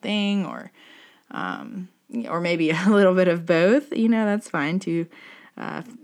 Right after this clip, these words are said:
conflicting feelings can exist at once in our, in our experiences. Um, or maybe you've had grief or, like, lost a loved one, or, um, just stuff around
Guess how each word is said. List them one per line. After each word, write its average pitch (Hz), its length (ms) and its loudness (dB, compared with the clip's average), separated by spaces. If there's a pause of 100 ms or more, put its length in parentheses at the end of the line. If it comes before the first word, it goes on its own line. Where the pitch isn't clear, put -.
(140)
conflicting 165 640 -2
feelings 160 420 -6
can 156 220 -6
exist 156 380 -8
at 147 160 -4
once 165 280 -6
in 190 120 -8
our, 160 320 -8 (640)
in - 80 -12
our 156 140 -12
experiences. 220 840 -4 (520)
Um, 170 480 -6 (840)
or 175 80 -2
maybe 165 220 -2
you've 160 120 -2
had 165 320 -6
grief 208 640 -2
or, - 400 -12
like, 92 280 -12
lost 95 320 -8
a - 40 -12
loved 180 220 -6
one, 175 380 -4
or, - 260 -14 (540)
um, 147 320 -6
just - 500 -12
stuff - 640 -4 (520)
around 147 880 -4